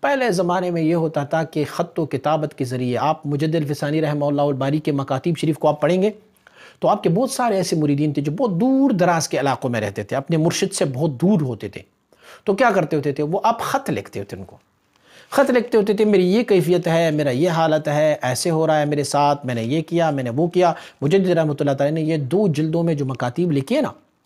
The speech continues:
सारे अपने मुरीदों के नाम लिखे। आप ख़त के ज़रिए इस्लाह फरमाया करते होते थे।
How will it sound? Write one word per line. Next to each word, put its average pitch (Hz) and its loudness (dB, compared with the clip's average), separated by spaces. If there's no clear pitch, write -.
सारे 240 0
अपने 170 -2
मुरीदों 131 -4
के 117 -8
नाम 104 -8
लिखे। - -16
आप - 2
ख़त 285 2
के 262 2
ज़रिए 220 4
इस्लाह 196 2
फरमाया 123 0
करते 98 -8
होते - -8
थे। - -14